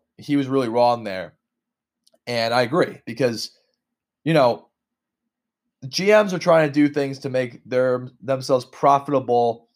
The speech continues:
in the short term and in the long term, right? But I think you look at that whole scenario, there was just a lot of things wrong with what occurred in terms of just the way he was processing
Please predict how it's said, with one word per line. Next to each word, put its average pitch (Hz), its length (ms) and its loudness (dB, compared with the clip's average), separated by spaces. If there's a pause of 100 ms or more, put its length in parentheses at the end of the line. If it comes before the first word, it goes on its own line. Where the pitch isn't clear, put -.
(380)
in 131 80 -6
the 123 60 -8
short 202 320 0
term 185 260 0
and 160 260 -2
in 156 80 -2
the 143 120 -2
long 131 340 2
term, 98 260 -10
right? 113 260 -4 (1300)
But 131 80 4
I 139 120 6
think 165 260 -4
you 160 120 2
look 160 180 0
at 151 100 -4
that 139 120 2
whole 139 260 2
scenario, 131 880 -4 (1080)
there 135 140 4
was 143 100 2
just - 100 -12
a 147 40 0
lot 139 300 4
of 139 80 -4
things 131 200 -6
wrong 113 640 2 (540)
with 117 240 -12
what 120 240 0
occurred 107 720 -4 (1080)
in 120 100 -14
terms 135 420 -4
of 117 80 -10
just 117 280 -6
the 127 80 -6
way 123 260 -2
he 127 140 -4
was 123 140 -6
processing 104 1000 -4